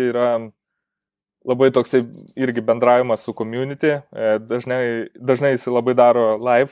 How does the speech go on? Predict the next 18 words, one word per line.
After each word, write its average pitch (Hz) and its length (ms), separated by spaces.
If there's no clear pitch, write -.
streamus, 151 680
būtent 135 560
YouTube'ei, 127 480
esu 113 280
ne 110 120
vieną 113 280
žiūrėjęs. 113 520
Ir 131 300
ką 135 200
jisai 127 240
irgi 143 240
labai 123 320
įdomaus 123 400
daro, 127 300
tai, 127 180
e, 120 360
e, 113 420
tuos 110 320